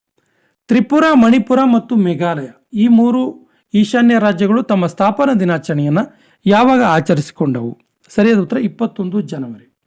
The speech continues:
Actually ಏನು ಅಂತಾರೆ ವಿಷಯ ಏನು ಕೇಳಿದ್ರೆ, ಜನವರಿ ಇಪ್ಪತ್ತೊಂದು, ಸಾವಿರದ ಒಂಬೈನೂರ ಎಪ್ಪತ್ತೆರಡರಲ್ಲಿ ಈ ಮೂರು ಪ್ರದೇಶಗಳು ಸ್ವತಂತ್ರ ರಾಜ್ಯಗಳಾಗಿ ಘೋಷಣೆ ಆಯಿತು.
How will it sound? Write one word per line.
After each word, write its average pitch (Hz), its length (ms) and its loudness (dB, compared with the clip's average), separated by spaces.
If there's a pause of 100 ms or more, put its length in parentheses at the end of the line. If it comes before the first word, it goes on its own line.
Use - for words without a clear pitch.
(840)
Actually 277 300 -2
ಏನು 247 420 0
ಅಂತಾರೆ 196 360 -2
ವಿಷಯ 240 340 -2
ಏನು 185 160 2
ಕೇಳಿದ್ರೆ, 180 460 2 (400)
ಜನವರಿ 254 480 4
ಇಪ್ಪತ್ತೊಂದು, 233 840 2
ಸಾವಿರದ 196 380 0
ಒಂಬೈನೂರ 202 320 0
ಎಪ್ಪತ್ತೆರಡರಲ್ಲಿ 185 1200 -8 (3250)
ಈ 226 120 4
ಮೂರು 277 340 4
ಪ್ರದೇಶಗಳು 202 580 -2
ಸ್ವತಂತ್ರ 269 520 -4 (120)
ರಾಜ್ಯಗಳಾಗಿ 175 640 0
ಘೋಷಣೆ 151 360 0
ಆಯಿತು. 131 320 -2